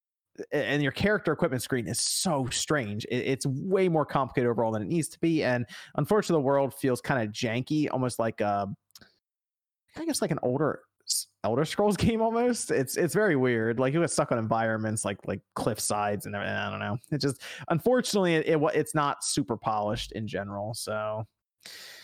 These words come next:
but hey, they could release patches over time and maybe the game will get better. We'll see.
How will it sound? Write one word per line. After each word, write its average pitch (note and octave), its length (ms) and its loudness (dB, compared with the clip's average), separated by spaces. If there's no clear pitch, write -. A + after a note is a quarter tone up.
but B3+ 180 2
hey, A3 180 6
they F3+ 100 4
could F#3+ 120 0
release F#3 220 2
patches F3 400 2
over D3 160 2
time D3+ 300 0
and C#3+ 120 2
maybe C#3 220 2
the C#3+ 80 0
game C#3 240 2
will C3+ 160 2
get C3 160 0
better. A2+ 320 2
We'll A2+ 100 0
see. A2 360 -2